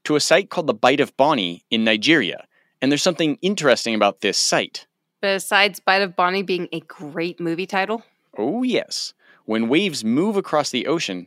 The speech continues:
Speaker 1: there's a dash, just a hint, of added pressure that runs along the sea floor. But when the waves hit the continental shelf of a given landmass, there's more pressure. Of course there's more pressure there. Then that added pressure ripples out from the site of impact, something like a seismic pulse.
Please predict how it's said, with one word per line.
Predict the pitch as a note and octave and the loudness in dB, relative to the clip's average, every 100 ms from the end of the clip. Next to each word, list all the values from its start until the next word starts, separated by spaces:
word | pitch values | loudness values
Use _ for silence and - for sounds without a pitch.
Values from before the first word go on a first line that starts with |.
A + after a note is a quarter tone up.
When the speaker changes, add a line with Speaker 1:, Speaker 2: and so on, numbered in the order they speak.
| _ | _
Speaker 1:
there's | C3 C#3 | -2 -2
a | C#3 | -2
dash, | A2+ C#3 F#2+ - - - | 0 2 0 -6 -14 -8
just | G3+ G#3+ - | -4 -4 -6
a | D3 | -12
hint, | - - G3+ B2 - - - - | -8 0 2 2 -2 -10 -12 0
of | C#3 - | 0 2
added | C3+ C3 A2+ | 2 2 2
pressure | G#3 - A#2 | 2 2 0
that | G2 F#2 | 0 0
runs | A2 A#2 | 0 0
along | A2 G#2 G#2 | 0 0 -2
the | F#2+ | -2
sea | A2 | -2
floor. | G2 - D#3+ G2+ - _ _ _ _ _ - | -2 0 2 2 -4 _ _ _ _ _ 2
But | C#3 | 4
when | E3 | 4
the | D3+ | 4
waves | D#3 G#3 F3 | 4 2 0
hit | - G3 | -2 -2
the | - | -2
continental | D#3+ D3+ C#3 A#2 G2 | -2 -2 -2 -4 -4
shelf | - G#3+ G#3 - | 2 4 2 0
of | C#3+ | -4
a | A#2 | -2
given | A2+ A2 G#2 | 0 0 0
landmass, | C3 G3 C3+ G#2 F#2+ - - | 0 -2 -2 -2 -2 -6 -2
there's | A#2+ G#2+ | -2 0
more | G#2 A#2+ G#3 | 0 2 2
pressure. | - G#2 - - - _ | 2 -2 -4 -6 -14 _
Of | G#2 - | -12 2
course | G#3+ A3 | 2 2
there's | B2 G#2+ | -2 -4
more | F#2+ | -4
pressure | F#2+ E2+ F2+ | -4 -8 -8
there. | E2+ - _ _ _ _ _ - | -10 -12 _ _ _ _ _ -8
Then | A2+ E3+ D#3+ D3 C3 | 2 2 2 0 4
that | B2 - | 4 4
added | C3+ B2 A2 | 2 2 0
pressure | E3+ F3 B2 | 0 2 0
ripples | G2 B2 F#3 G3+ F3+ | 0 0 2 2 4
out | G#3 - | 4 4
from | B2+ | -4
the | A2+ | -2
site | A2+ | 2
of | A2 | 2
impact, | D#3 D#3+ F2 - - | 0 -4 -8 -10 -16
something | - D#3 D3+ | -6 -2 0
like | C#3 B2+ A#2+ | 0 0 0
a | A#2 | -2
seismic | G#2 - G#2 G#2 A2 - | 0 -2 -2 -2 -6 -2
pulse. | F3 - - | -2 -2 -6